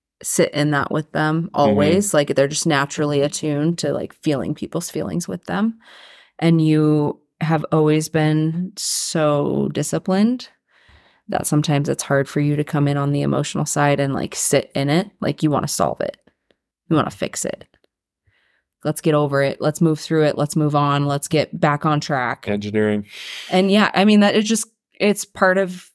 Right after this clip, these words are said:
Speaker 1: who you are. It's part of
Speaker 2: Mm-hmm.
Speaker 1: how your mind works. You're very technical. And while you have the ability to be emotional, you, we've talked about this before on the podcast, you have a really unique ability to just shut that off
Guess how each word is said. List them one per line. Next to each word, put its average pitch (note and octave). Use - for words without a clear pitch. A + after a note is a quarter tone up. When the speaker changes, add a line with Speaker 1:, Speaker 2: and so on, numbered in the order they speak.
Speaker 1:
who F#3
you F3
are. E3+
It's F#3+
part E3
of D#3
Speaker 2:
Mm-hmm. A2+
Speaker 1:
how D3+
your D#3
mind D3
works. D#3
You're D3+
very D3+
technical. E3
And D#3+
while E3
you D#3+
have D3+
the D#3+
ability D3+
to -
be D3+
emotional, D#3+
you, D#3
we've D#3
talked D3+
about D#3+
this E3
before D#3+
on D#3
the D#3
podcast, D#3
you E3+
have D3+
a F3
really D#3+
unique D3+
ability D3
to D#3
just D3
shut -
that C#3+
off -